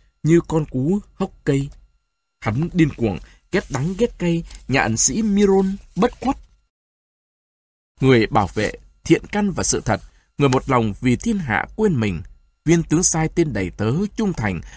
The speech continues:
là Ivanushka dũng sĩ. Ivanko,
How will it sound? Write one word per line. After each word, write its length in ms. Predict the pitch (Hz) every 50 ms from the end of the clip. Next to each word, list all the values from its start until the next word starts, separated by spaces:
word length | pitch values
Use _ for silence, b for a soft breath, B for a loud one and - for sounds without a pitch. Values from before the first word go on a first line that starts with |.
| B B
là 340 | 110 110 104 95 90 - -
Ivanushka 920 | - 160 160 - 180 160 147 147 147 147 - - - 139 135 135 135 135 135 127
dũng 300 | - - 120 123 165 -
sĩ. 320 | - - - - 165 175 - - - - _ _ _ _ _ _ _ _ _ _ _ _ _
Ivanko, 640 | - 131 135 131 - - - 127 123 117 - -